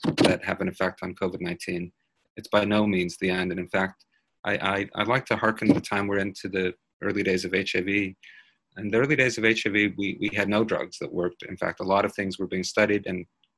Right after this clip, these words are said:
they turned out not to, to be effective. And there was a lot of pressure to approve those drugs. And thankfully, clinical scientists, their, their patients, clinicians, um, stuck to the tried and true method of, of medical science, which is to do comparative trials. And,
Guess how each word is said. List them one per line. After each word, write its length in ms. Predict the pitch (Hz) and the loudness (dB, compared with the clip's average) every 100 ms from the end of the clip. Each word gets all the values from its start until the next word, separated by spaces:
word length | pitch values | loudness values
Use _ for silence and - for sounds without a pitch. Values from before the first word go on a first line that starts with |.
| - | -8
they 80 | |
turned 220 | - 101 95 | -4 0 0
out 100 | 87 | 0
not 240 | 92 92 | -2 -4
to, 160 | - 85 - | -8 -8 -8
to 80 | |
be 120 | 90 92 | -2 -2
effective. 560 | - 104 - 95 90 - _ _ _ _ | 0 -2 0 -2 -2 -6 _ _ _ _
And 80 | 92 | -4
there 60 | 95 | -4
was 120 | 92 | 2
a 20 | |
lot 120 | 104 | 2
of 60 | 95 | 2
pressure 320 | - 151 - | 0 2 4
to 120 | 98 | 2
approve 280 | 95 - 165 | 2 2 0
those 220 | 131 92 | 2 0
drugs. 480 | - 95 90 - - _ | 0 0 0 -6 -14 _
And 240 | - 92 87 | -6 -6 -2
thankfully, 500 | 98 95 92 92 87 | -4 -4 -2 0 0
clinical 300 | - 95 90 | -4 -6 -4
scientists, 600 | - 127 110 - - - | 2 4 4 0 -4 -2
their, 240 | 95 92 90 | 0 0 0
their 100 | 98 | -6
patients, 640 | - 117 117 - 90 - | 0 0 2 0 -4 -4
clinicians, 540 | - 101 101 98 87 - - | -6 -4 -2 -2 -6 -10 -6
um, 200 | 95 92 | -6 -6
stuck 380 | - - 104 - | -10 0 0 0
to 80 | 101 | -4
the 100 | 95 | -4
tried 300 | - 104 101 | 2 2 4
and 80 | 95 | 0
true 120 | 98 | 0
method 320 | 98 104 95 | 0 0 -2
of, 140 | 92 - | -4 -4
of 140 | 95 90 _ _ _ - | -8 -8 _ _ _ -10
medical 340 | 101 104 - | -4 -4 -4
science, 360 | - 101 101 - | -4 -2 -2 -2
which 180 | 90 90 | -6 -8
is 80 | |
to 100 | - | -8
do 140 | 92 92 | -4 -4
comparative 480 | - 92 95 90 - | -4 -4 -2 -2 -2
trials. 460 | 95 92 92 - _ - - - - _ | -2 -2 -2 -6 _ -20 -20 -20 -20 _
And, 380 | 92 92 90 | -2 -2 -4